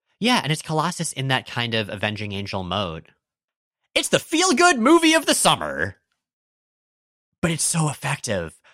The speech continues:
Like, Colossus, again, he's not saying, "Hey, buddy, let's talk you down." He's just, he just tells Sergei,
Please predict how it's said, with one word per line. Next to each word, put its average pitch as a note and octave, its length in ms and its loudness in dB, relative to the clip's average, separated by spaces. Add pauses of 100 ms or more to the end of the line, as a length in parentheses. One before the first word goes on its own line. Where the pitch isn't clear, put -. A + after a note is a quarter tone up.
(100)
Like, B2+ 200 -2
Colossus, E3+ 720 -4
again, C#3 380 -2
he's G#2+ 240 -6
not C#3+ 160 0
saying, A#2 280 -4
"Hey, C#3 200 -2
buddy, B2+ 800 2
let's A2+ 140 -2
talk A2+ 280 2
you C3+ 60 -2
down." C#3+ 400 0
He's G2+ 200 -8
just, - 260 -8
he B2 80 -6
just A#2+ 180 -8
tells A#2 260 -2
Sergei, A2+ 640 -4